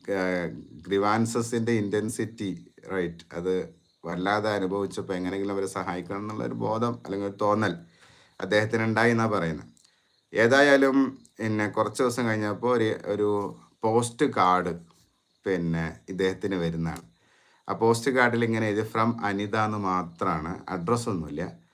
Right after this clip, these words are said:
"From അനിത, പാലക്കാട്" എന്നോ അങ്ങനെ എന്തോ എന്ന് എഴുതിയിട്ടുണ്ട്. പിന്നെ ഇദ്ദേഹത്തിൻ്റെ,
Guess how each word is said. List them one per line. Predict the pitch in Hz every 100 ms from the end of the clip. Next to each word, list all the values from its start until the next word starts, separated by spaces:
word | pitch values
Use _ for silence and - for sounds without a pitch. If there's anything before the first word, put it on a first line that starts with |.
| _ _ _ 104
"From | 110 107
അനിത, | 98 95 87 82 - _ _ _ _ _
പാലക്കാട്" | 101 101 101 101 87
എന്നോ | 82 76
അങ്ങനെ | 92 104
എന്തോ | 104 104
എന്ന് | 98 85
എഴുതിയിട്ടുണ്ട്. | 82 80 82 80 80 82 - _ _ _ _ -
പിന്നെ | 117 160 180 -
ഇദ്ദേഹത്തിൻ്റെ, | 113 120 120 117 113 120 170